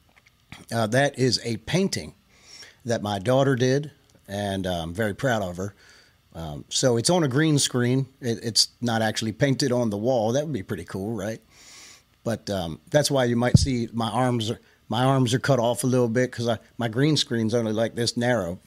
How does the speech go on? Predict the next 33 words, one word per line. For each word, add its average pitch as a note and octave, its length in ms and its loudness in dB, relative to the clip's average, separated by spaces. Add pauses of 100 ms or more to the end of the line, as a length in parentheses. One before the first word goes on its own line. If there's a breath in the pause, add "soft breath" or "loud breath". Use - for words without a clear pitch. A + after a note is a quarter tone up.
(160)
So - 140 -2
I G#2 40 0
had A2 140 0
to F#2 100 -6
do A2 200 -4
some G2+ 160 -4
cropping A2+ 500 -2
and G#2+ 160 -4
things A2+ 220 -4
like G#2+ 160 -6
that. A#2 260 -2 (1000)
Anyway, C#3 260 4
I B2+ 60 4
hope C3+ 200 2
you B2+ 60 4
like B2+ 240 2
the, A#2+ 260 0
uh, G2+ 160 0
new A2+ 160 0
background. F#2 640 -6 (840 loud breath)
Um, - 260 -14 (1160)
so G2 320 -4 (340 loud breath)
today D3+ 180 4
I D3 60 6
wanna C#3 180 2
start C3+ 280 2
off B2 200 0
with A#2 120 0
something - 240 0
funny C3+ 260 2
that A2+ 160 0
I A2 80 2
saw. B2+ 380 2